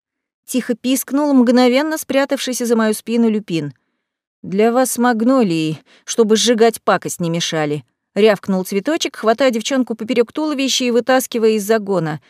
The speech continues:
"Этому не место в лагере". "Почему? Почему бабочку Люпину можно, а мне цветы нельзя?" Тут же белугой взвыла Магнолия и принялась брыкаться.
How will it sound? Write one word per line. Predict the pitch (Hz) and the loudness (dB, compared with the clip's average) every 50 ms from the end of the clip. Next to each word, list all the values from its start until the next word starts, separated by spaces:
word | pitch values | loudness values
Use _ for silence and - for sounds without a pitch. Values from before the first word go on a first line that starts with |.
| _ _ _ _ - | _ _ _ _ 2
"Этому | - 254 285 240 254 214 214 214 | 4 4 4 4 4 4 4 6
не | 226 240 247 | 6 6 6
место | 240 226 208 180 - - 208 | 6 4 2 2 0 0 0
в | 202 | 2
лагере". | 202 196 185 180 175 170 175 170 165 160 160 - _ _ _ _ _ _ _ _ _ _ | 4 4 4 2 2 0 2 2 0 0 -2 -6 _ _ _ _ _ _ _ _ _ _
"Почему? | 269 226 - - - 339 392 403 427 453 453 370 302 262 240 - - - - - | -4 -2 0 2 2 2 4 4 4 4 4 4 4 4 2 0 -4 -12 -18 -6
Почему | - 349 - - 370 403 453 480 415 311 | -4 -2 0 2 2 4 4 4 4 4
бабочку | 415 403 427 311 381 - - - 381 | 4 4 4 2 0 0 0 0 2
Люпину | 359 349 403 349 - 370 370 392 381 381 381 | 4 4 2 2 2 2 2 2 4 4 2
можно, | 381 392 403 440 508 523 508 466 381 349 320 320 | 2 4 4 4 4 4 4 4 4 4 4 4
а | |
мне | 339 392 480 539 508 | 6 6 4 4 4
цветы | - 392 370 349 - 349 311 | 4 2 0 2 2 0 2
нельзя?" | 311 330 392 403 403 392 440 403 381 427 403 381 349 302 277 285 - _ _ _ _ _ _ _ _ _ | 4 6 6 6 6 4 4 4 4 6 6 6 6 6 4 2 -4 _ _ _ _ _ _ _ _ _
Тут | - 302 294 269 220 | -2 0 2 2 2
же | 233 277 285 | 2 2 2
белугой | 240 277 294 277 269 294 294 294 247 285 277 | 2 2 4 4 4 4 4 4 4 4 2
взвыла | 247 233 208 233 240 285 277 269 269 | 4 2 2 2 2 4 4 4 4
Магнолия | 254 262 262 240 247 247 262 277 285 277 269 262 | 4 4 2 2 2 4 4 4 4 4 4 4
и | 247 | 4
принялась | 220 240 247 233 240 240 240 240 247 202 | 4 2 2 4 4 6 4 4 4 4
брыкаться. | 202 233 214 - 226 202 185 - - - 165 156 147 | 2 0 2 2 2 2 2 2 -2 -4 -6 -6 -6